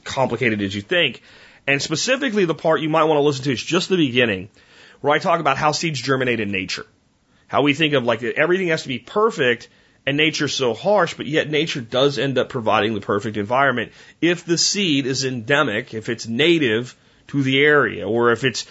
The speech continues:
native to an area with similar temperature fluctuations.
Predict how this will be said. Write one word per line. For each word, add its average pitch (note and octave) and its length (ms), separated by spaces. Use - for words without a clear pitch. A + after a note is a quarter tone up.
native D#3 360
to D3+ 120
an C3+ 80
area C#3 340
with A#2+ 160
similar C3+ 380
temperature A#2+ 460
fluctuations. - 840